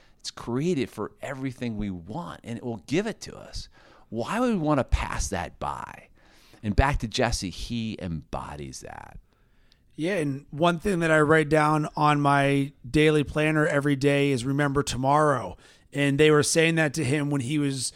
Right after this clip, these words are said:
Speaker 2: going through the race, and he's got only four minutes before he's gotta restart to do another lap. And they're like, "Remember tomorrow, Jesse, remember tomorrow." And it's something that the decisions you make today, you have to be willing to live with the consequences tomorrow.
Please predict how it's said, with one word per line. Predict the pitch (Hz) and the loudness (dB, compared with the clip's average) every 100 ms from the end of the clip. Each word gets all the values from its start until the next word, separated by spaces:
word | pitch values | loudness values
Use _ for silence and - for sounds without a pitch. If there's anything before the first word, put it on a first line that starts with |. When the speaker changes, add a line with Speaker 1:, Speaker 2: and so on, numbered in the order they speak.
| - _ 131 | -14 _ -4
Speaker 2:
going | 147 175 170 | 4 6 6
through | 165 175 | 2 2
the | 160 | 4
race, | 156 143 127 - | 4 2 -2 -4
and | 139 | -2
he's | 135 | 0
got | 147 | 2
only | 147 147 | 2 0
four | 135 - 190 175 | -2 2 6 6
minutes | 170 170 160 156 | 6 4 4 0
before | 147 165 156 | -2 2 2
he's | 139 | 4
gotta | 151 143 | 2 2
restart | 139 165 170 - 170 156 160 - | 2 2 4 4 4 4 2 -2
to | 156 143 - - - 139 | -4 -6 -12 -20 -18 -8
do | 170 180 | -2 0
another | 165 160 156 151 | 2 2 2 2
lap. | 160 170 160 | 4 4 2
And | 156 | 0
they're | 151 | -2
like, | 147 | -2
"Remember | 143 170 208 214 | 0 0 2 2
tomorrow, | 214 202 196 | 2 2 2
Jesse, | 165 175 - 160 | -2 -4 -6 -6
remember | 175 170 | -8 -8
tomorrow." | 160 165 175 185 165 147 - - - 143 | -6 -2 0 0 0 -4 -8 -20 -16 -8
And | 165 | -4
it's | 156 | -2
something | - 170 160 175 160 | 0 0 0 -2 0
that | 156 147 | 0 -2
the | |
decisions | 151 143 196 180 180 160 | -2 -2 0 -2 -2 -4
you | 170 | -2
make | 160 156 | 0 -2
today, | - 139 160 185 160 | -6 -2 -2 0 -2
you | 151 165 | 0 -2
have | 156 | -2
to | 147 | -2
be | 156 | 0
willing | 175 160 151 | 0 0 -2
to | |
live | 156 165 156 | -2 -4 -4
with | 151 | -8
the | |
consequences | - 151 151 - - 151 156 131 | -6 -6 -6 -8 -10 -8 -8 -8
tomorrow. | - 147 165 165 151 120 98 | -6 0 4 4 2 -2 -10